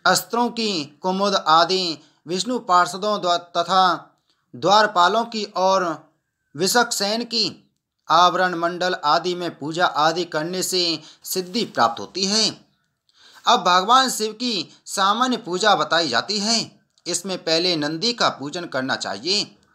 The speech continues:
फिर महाकाल का, तदंतर क्रमश दुर्गा, यमुना, गण आदि का,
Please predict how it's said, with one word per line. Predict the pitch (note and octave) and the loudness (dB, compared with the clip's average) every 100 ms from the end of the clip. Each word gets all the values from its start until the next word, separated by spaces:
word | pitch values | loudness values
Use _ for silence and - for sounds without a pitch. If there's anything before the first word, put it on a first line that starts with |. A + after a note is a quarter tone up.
| _ | _
फिर | E3+ E3+ | -4 0
महाकाल | C#3+ C#3 D3+ - D3+ D#3+ | 2 4 2 2 2 2
का, | D#3+ D#3+ D#3+ C#3+ - - | 2 4 4 2 -4 -8
तदंतर | F#3 G3+ G#3 G3+ | -6 -4 0 0
क्रमश | - F3 G3 F#3+ | 0 -4 -2 -2
दुर्गा, | E3 C#3 E3+ F3 E3+ | -4 -4 0 4 4
यमुना, | C#3+ D#3 E3+ F3 E3 | 4 0 0 2 2
गण | B2 E3 F3+ | 2 0 0
आदि | - C#3 E3 G#3 | 2 2 2 -2
का, | F#3 F3 E3 | 2 4 4